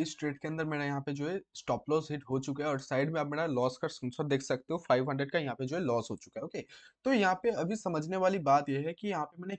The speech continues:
क्या गलती किया जिस वजह से मेरा यहाँ पे लॉस हुआ, ओके। तो अगर उसके बारे में बात करें तो यहाँ पे मैंने एक छोटा सा मिस्टेक कर दिया।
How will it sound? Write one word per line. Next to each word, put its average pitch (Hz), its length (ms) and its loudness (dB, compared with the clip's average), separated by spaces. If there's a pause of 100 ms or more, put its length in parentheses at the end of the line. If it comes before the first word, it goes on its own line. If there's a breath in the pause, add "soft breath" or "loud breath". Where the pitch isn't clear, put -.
क्या 180 180 4
गलती 139 360 -2
किया 175 200 -2
जिस 147 260 -6
वजह 147 180 -2
से 147 120 -6
मेरा 156 160 -4
यहाँ 147 180 -4
पे 170 80 -4
लॉस 107 340 -2
हुआ, 95 100 -12
ओके। 147 260 -6 (360 loud breath)
तो 175 60 2
अगर 202 140 0
उसके 202 280 0
बारे 185 200 2
में 190 180 -2
बात 151 280 4
करें 180 200 0
तो 185 100 -2
यहाँ 170 160 -2
पे 170 100 -8
मैंने 170 200 -4
एक 190 120 -8
छोटा 147 340 0
सा 170 140 0
मिस्टेक 151 400 -2
कर 160 140 2
दिया। 139 240 0